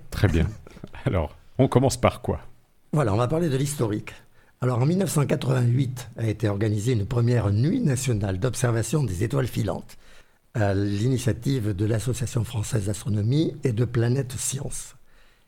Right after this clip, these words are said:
Speaker 2: Et c'est une opération qui a été renouvelée en mille neuf cent quatre-vingt-neuf et mille neuf cent quatre-vingt-dix.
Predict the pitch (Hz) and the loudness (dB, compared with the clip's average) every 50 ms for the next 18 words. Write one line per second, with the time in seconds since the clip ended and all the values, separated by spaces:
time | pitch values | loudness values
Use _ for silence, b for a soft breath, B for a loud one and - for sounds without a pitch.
0 | _ - 120 101 - - 110 - - 123 117 104 - 117 101 95 98 - - 131 | _ 0 0 0 2 0 -2 0 0 0 0 2 2 0 0 0 0 2 2 2
1 | 127 - - 107 - - - 113 90 98 113 113 113 107 101 110 113 101 104 113 | 2 2 0 -2 -2 0 -2 -2 0 2 2 2 2 2 2 2 2 2 2 0
2 | 110 101 - B B B B B B B - 104 107 117 120 113 113 - - - | 0 -2 -4 B B B B B B B 0 2 2 4 4 2 2 0 0 0
3 | 110 107 - 113 95 - 107 98 101 98 98 104 110 147 160 151 - - - 107 | 0 0 0 -2 -2 -2 -2 0 0 2 2 2 2 2 0 -2 -4 -2 0 0
4 | 107 104 107 104 - - 135 117 - 110 - 127 113 110 107 101 92 98 85 - | 2 2 0 0 0 0 -2 0 0 -2 -2 0 0 2 2 2 0 -2 -4 -6
5 | - - - - | -10 -14 -14 -16